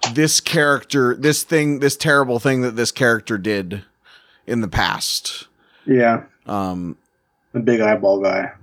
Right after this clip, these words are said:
Speaker 1: yeah, the big eye-, well, the big eyeball guy was, I think, the main story. And then Nick Fury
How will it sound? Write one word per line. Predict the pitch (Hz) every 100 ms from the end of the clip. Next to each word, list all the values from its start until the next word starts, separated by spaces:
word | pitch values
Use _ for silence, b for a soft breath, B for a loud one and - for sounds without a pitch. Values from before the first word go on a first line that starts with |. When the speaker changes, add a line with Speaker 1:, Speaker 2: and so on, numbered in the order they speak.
| _ _
Speaker 1:
yeah, | 98 98
the | 101 120
big | 151
eye-, | 156 156 151
well, | 151 147
the | 143
big | 165
eyeball | 156 156 147 143
guy | 123 127 120
was, | 113
I | 113
think, | 107 107
the | 104
main | 104 107 101 98 95
story. | 90 - 95 82 78 87 85 -
And | 117
then | 110 110
Nick | 107 -
Fury | - 110 92 82 85